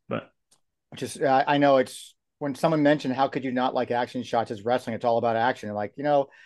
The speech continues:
Speaker 2: I see your point, but I like what I like.
Speaker 1: Yeah, and
Speaker 2: <laughs>
Speaker 1: it depends. Uh, like we've discussed, there are some action shots that some cards look good at, and then there's
Speaker 2: Yeah.
Speaker 1: others that are just like, eh, you know, I don't know.
Speaker 2: Well, on mine, I differ from you because I don't consider things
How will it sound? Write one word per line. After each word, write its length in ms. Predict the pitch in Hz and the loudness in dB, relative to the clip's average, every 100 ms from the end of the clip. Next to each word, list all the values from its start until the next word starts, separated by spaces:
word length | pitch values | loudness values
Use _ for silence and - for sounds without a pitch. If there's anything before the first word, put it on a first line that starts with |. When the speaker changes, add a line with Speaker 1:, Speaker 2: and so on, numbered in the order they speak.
| - | -8
Speaker 2:
I 80 | 135 | -6
see 160 | - | 0
your 140 | 165 131 | 2 2
point, 380 | - 151 127 - - | 4 4 2 -2 0
but 240 | 131 117 - _ _ | 2 2 -4 _ _
I 40 | 123 | -4
like 200 | 127 120 | -4 0
what 100 | 120 | 0
I 40 | |
like. 260 | 113 110 - _ - - | 2 -2 -6 _ -18 2
Speaker 1:
Yeah, 120 | 190 190 | 6 8
and 140 | 180 | 10
Speaker 2:
<laughs> 0 | |
Speaker 1:
it 120 | 208 | 8
depends. 400 | 180 185 175 165 | 8 6 8 8
Uh, 180 | 165 151 | 8 8
like 200 | 156 156 | 6 6
we've 200 | 160 156 | 6 6
discussed, 440 | 147 139 151 139 - | 4 2 4 4 4
there 140 | 135 | 4
are 60 | 131 | 4
some 260 | 143 135 | 2 2
action 380 | 113 123 127 123 | 2 0 -2 -4
shots 400 | 117 123 117 - | -2 0 0 -2
that 200 | 127 117 - | -4 -4 -4
some 240 | - 143 | 0 2
cards 280 | 135 135 117 | 4 2 4
look 220 | 131 - | 0 0
good 220 | 127 113 113 | 0 0 0
at, 260 | 107 113 | 0 -2
and 140 | 120 123 | -2 -2
then 80 | |
there's 160 | 120 117 | 0 2
Speaker 2:
Yeah. 80 | 120 | 2
Speaker 1:
others 260 | 113 113 - | 2 0 -2
that 120 | 117 | -4
are 80 | 117 | -4
just 180 | 117 | -4
like, 300 | 127 113 - - _ _ _ - | -2 -2 -4 -14 _ _ _ -2
eh, 180 | 143 131 - _ _ | 0 0 -2 _ _
you 80 | - | -4
know, 180 | 123 113 - | -2 -2 -6
I 120 | - 120 | -2 0
don't 100 | 110 | 0
know. 180 | 113 - _ - _ _ _ _ _ _ - | -4 -8 _ -20 _ _ _ _ _ _ 2
Speaker 2:
Well, 240 | 151 160 156 | 6 8 6
on 180 | 165 | 4
mine, 340 | 165 180 170 165 | 6 6 6 4
I 180 | 165 170 | 2 2
differ 280 | 165 170 147 | 2 0 -2
from 240 | - 139 | -4 -4
you 160 | 135 131 | -2 -2
because 380 | 131 - 135 | -4 -2 0
I 80 | 139 | 2
don't 180 | 139 139 | 0 -2
consider 420 | 135 123 139 131 | -6 -4 0 2
things 220 | 123 131 | 2 -2